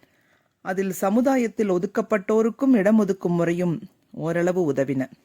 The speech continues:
ஆதி திராவிடர்களின் எண்ணிக்கைக்கேற்ப அவர்களுக்கு தேர்ந்தெடுக்கப்படும் பொது அமைப்புகளில் இடம் கிடைக்கிறது.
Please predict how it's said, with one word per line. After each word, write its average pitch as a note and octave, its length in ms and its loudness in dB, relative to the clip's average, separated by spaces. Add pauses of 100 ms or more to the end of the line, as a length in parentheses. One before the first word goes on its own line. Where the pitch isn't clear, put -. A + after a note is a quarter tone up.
(1000)
ஆதி C4+ 340 -2
திராவிடர்களின் A3 680 2
எண்ணிக்கைக்கேற்ப F3+ 920 -2 (440)
அவர்களுக்கு F#3+ 640 -4
தேர்ந்தெடுக்கப்படும் G#3 840 2
பொது F3+ 240 2
அமைப்புகளில் F3+ 680 -2
இடம் E3 260 -2
கிடைக்கிறது. C3 560 -6